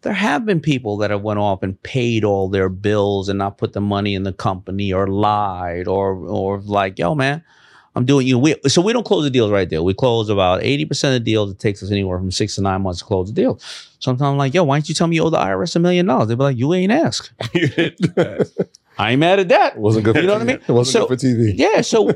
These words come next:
Speaker 1: <laughs> we gotta vet it. We gotta vet these deals, and that's why you see sometimes the nastiness, because we've been through it for fifteen years, and there are a good amount of people who are either,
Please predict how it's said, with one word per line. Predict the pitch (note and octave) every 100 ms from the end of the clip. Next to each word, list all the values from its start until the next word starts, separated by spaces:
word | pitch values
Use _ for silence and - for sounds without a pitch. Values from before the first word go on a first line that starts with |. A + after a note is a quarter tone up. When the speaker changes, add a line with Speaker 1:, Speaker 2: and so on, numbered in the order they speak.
| -
Speaker 1:
<laughs> | - C3+ - G#3+ - C4 - G3 - - - - - - _ _ _ -
we | D#3 G#3
gotta | - D3+
vet | C#3 D#3
it. | A#2+ -
We | C3+ F3
gotta | F#3 F3+ C#3+
vet | A#2 B2 B2
these | A#2
deals, | G#2+ C3
and | A2
that's | A#2 B2+
why | A#2+
you | A#2 A2
see | - A#2+ A2 G#2+
sometimes | F#2+ A#2 A2 A2+ G#2 G#2
the | G#2+
nastiness, | A2 C3 C4+ C4 - A#2+ G#2+ G#2 A2+
because | C3+ - E3+
we've | D#3 F3 C3+
been | C#3 F3+ F3+ -
through | E3+ E3+
it | E3
for | C#3+ - -
fifteen | F#3 F3+ - - F#3 D#3 C#3+
years, | E3 B3 C3+ C3 D3 D3 -
and | C3+ C#3+ D3+ D3+ - - - -
there | - C#3 D3+ D3+ C3+
are | A2+ C3 C#3+ C#3+ G#2
a |
good | B2+ A2 C3+
amount | D#3 D#3+ F3+
of | G3+
people | - A2+ - D3+ E3+ D3+
who | C#3 C#3+ D3+ D#3 -
are | - C3 C#3 C#3 C#3 -
either, | C3+ B2+ B2+ A#2+ -